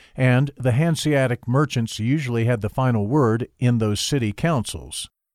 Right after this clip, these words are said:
The Hanseatic League had the principle of free unification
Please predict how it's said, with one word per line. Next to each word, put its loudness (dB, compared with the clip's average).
The 0
Hanseatic 2
League 0
had 0
the -2
principle -2
of -4
free 0
unification 0